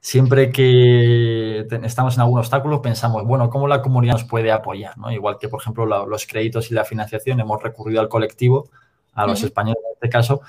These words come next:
Speaker 1: para que nos, eh, presten ese dinero y hacer ese primer... Eh, crowdlending, que yo no he visto ninguno en España, que, que porque todos piden dinero a fondo perdido. Para nosotros sería muy fácil pedir dinero a fondo perdido, pero es un parche también, ¿no?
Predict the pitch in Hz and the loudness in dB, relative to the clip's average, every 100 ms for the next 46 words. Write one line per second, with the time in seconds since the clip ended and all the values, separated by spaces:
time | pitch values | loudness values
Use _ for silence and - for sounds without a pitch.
0 | _ _ 110 98 95 - 101 98 - - | _ _ 2 2 0 -2 -2 -2 -4 -8
1 | - 107 101 98 95 117 117 117 117 113 | 0 2 2 0 -4 -2 0 2 2 4
2 | 120 117 117 123 135 - _ _ _ _ | 4 6 6 6 4 0 _ _ _ _
3 | - 113 110 - 110 117 117 123 117 120 | -2 2 2 2 2 2 4 4 4 4
4 | 113 117 117 117 113 110 110 107 107 104 | 2 4 6 6 4 0 0 2 0 -2
5 | - _ _ - 123 123 127 139 147 120 | -6 _ _ 2 4 6 6 6 4 4
6 | 117 131 131 135 131 131 135 131 131 131 | 4 6 4 4 4 6 6 6 6 6
7 | 131 131 127 123 139 139 147 - 117 107 | 4 4 2 2 2 2 0 0 0 0
8 | - _ _ _ - 107 117 113 131 127 | -6 _ _ _ -8 -2 0 2 2 4
9 | 147 139 131 123 127 135 123 127 127 110 | 2 2 4 4 6 4 4 2 2 2
10 | 123 147 117 107 113 135 127 123 120 117 | 0 0 0 -2 -2 -2 0 0 0 -2
11 | 117 117 - 107 104 107 107 104 110 107 | -2 -4 -2 -4 -4 -6 -6 -4 -6 -6
12 | 104 123 123 - 107 107 117 117 117 120 | -4 -2 -2 -2 -4 -4 -2 0 -2 -6
13 | 95 98 98 95 95 92 | -8 -8 -10 -14 -16 -16